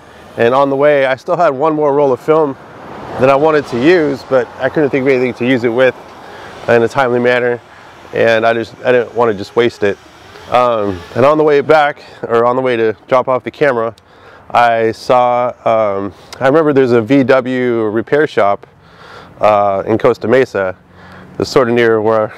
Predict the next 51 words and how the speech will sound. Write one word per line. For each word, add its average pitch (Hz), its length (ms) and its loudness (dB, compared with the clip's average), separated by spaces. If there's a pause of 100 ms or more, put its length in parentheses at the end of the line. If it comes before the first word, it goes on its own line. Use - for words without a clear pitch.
I 117 60 -2
was 104 140 -2
dropping 113 240 0
off 104 80 -6
the - 80 -20
camera. 139 360 0 (600)
So 135 140 0
I - 20 4
thought 156 180 0
it'd 139 120 0
be - 80 -20
cool 156 220 2
to 131 100 4
just 117 240 -8
be 139 80 2
able 127 140 2
to 117 220 2
walk 127 240 0
around, 131 360 0 (300)
photograph 131 540 0
the 113 80 -8
cars. 127 440 0
There's 110 180 -6
a - 20 -6
lot 123 140 2
of 113 160 -2
classic - 340 -2
cars 131 240 -2
here 120 160 -4
that 104 80 -6
are 101 220 -6
really 117 200 0
cool. 107 280 -2 (760)
And 113 200 2
they've 113 140 2
given 131 180 2
me 120 140 0
permission 113 420 0
to 107 80 2
photograph 107 580 -2 (300)
around 107 400 0
and 101 220 -8
inside 107 320 0
a 101 40 -2
little 101 160 -2
bit. 98 160 -2 (840)
So 120 480 2
I 120 140 2
actually 143 220 4
have 117 120 0
six - 480 -8